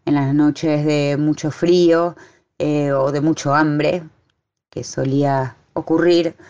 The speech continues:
para muchas personas que, que pasaban por la panadería de Riera. Por eso la samba justamente en un momento dice: "¿Cómo le iban a robar ni queriendo a don Juan Riera si a los pobres les dejaba de noche la puerta abierta?".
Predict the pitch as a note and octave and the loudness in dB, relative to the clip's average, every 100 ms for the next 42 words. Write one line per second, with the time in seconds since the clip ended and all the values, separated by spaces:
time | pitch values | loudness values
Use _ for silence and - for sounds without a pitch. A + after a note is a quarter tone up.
0 | - _ D#3+ D#3+ D#3+ E3 - D#3+ - C#3+ | -20 _ -2 0 2 0 0 -2 -2 -4
1 | - C#3 C3+ B2 - C#3 C#3 D3+ C3+ - | -2 -2 -2 -4 -8 -6 -4 -6 -8 -16
2 | - - D#3+ E3 D3+ D3 C#3+ C#3+ C3+ C#3+ | -12 -8 -4 0 2 0 -2 -2 -2 -2
3 | C#3 C#3 D3+ D3 C#3 C#3+ C#3 C3+ B2+ - | -2 -2 -2 -2 -2 -4 -2 -2 -4 -8
4 | _ _ _ _ _ _ _ _ - E3+ | _ _ _ _ _ _ _ _ 0 0
5 | E3 F3+ E3+ - E3+ F3 - D#3 D#3+ D#3 | 2 0 0 0 0 0 -2 -4 0 2
6 | D#3+ E3 E3+ E3+ D#3 - _ _ - D#3+ | 2 2 2 2 0 -6 _ _ -2 2
7 | E3 E3 E3 D#3+ D#3+ D#3+ - E3+ D#3 D#3 | 4 4 2 0 0 0 0 0 2 2
8 | E3+ F3+ F3 F3 F3 E3 D#3 D#3 E3 F3 | 0 2 4 4 4 2 0 0 2 2
9 | F3 E3+ E3+ E3+ E3+ - D#3+ F3 G#3+ F#3 | 0 -2 -2 0 0 0 0 2 2 2
10 | D3+ C#3+ D3 D3 - E3 D#3+ D3+ E3 E3 | 2 2 0 0 0 2 2 2 2 2
11 | D3+ D#3 D#3 - _ _ D#3+ D3 D3+ - | 2 -2 -4 -12 _ _ -2 0 -2 -2
12 | F3+ F#3 F3+ E3 C#3 D3 - E3+ E3+ F3 | 2 2 2 0 -2 -4 -4 0 2 2
13 | F#3 F#3 D3+ D#3 E3 E3+ - E3+ D3+ - | 0 -4 -2 0 2 0 -2 -2 -2 -2
14 | D3+ D3 D3+ C#3+ C#3 C3 - A#2 | -2 -2 -2 0 0 -2 -6 -10